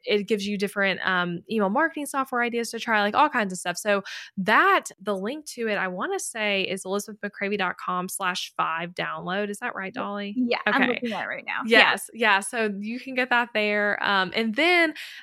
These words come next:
Speaker 1: that, it, so it's cool. So whenever you sign up for that, you're gonna get a, a confirmation where you're gonna get to download it.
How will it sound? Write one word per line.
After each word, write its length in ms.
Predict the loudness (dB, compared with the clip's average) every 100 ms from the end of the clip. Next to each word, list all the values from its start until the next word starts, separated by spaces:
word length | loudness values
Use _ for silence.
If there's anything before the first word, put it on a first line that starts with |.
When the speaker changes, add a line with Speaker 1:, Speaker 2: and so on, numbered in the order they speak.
| -8
Speaker 1:
that, 560 | 0 2 4 4 2 -2 -20 _
it, 160 | -10 -4
so 140 | 0
it's 200 | 0 -2
cool. 260 | 0 2 2
So 220 | 0 -4
whenever 320 | 0 2 4
you 100 | 2
sign 220 | 4 4
up 100 | 2
for 140 | 0 0
that, 340 | 2 4 2 -2 -18 -14 -6
you're 120 | 0
gonna 200 | 2 2
get 140 | 4
a, 360 | 4 2 0 -4
a 40 |
confirmation 920 | 2 2 4 0 0 -2 -2 -6 -6 -8
where 240 | -2 0 0
you're 220 | 0 -2
gonna 160 | -2 -2
get 140 | -4
to 80 | 0
download 460 | 2 4 4 2 2
it. 200 | 0